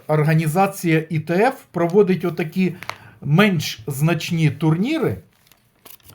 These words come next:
Ну, факт є факт.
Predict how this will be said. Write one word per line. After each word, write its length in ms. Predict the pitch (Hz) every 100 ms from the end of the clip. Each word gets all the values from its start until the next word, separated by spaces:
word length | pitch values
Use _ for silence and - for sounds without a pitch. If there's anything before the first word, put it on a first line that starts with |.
| _ _ -
Ну, 320 | 147 285 359 - - - - -
факт 480 | - 262 269 - - -
є 440 | 170 143 175 185 180 -
факт. 600 | - 165 117 - -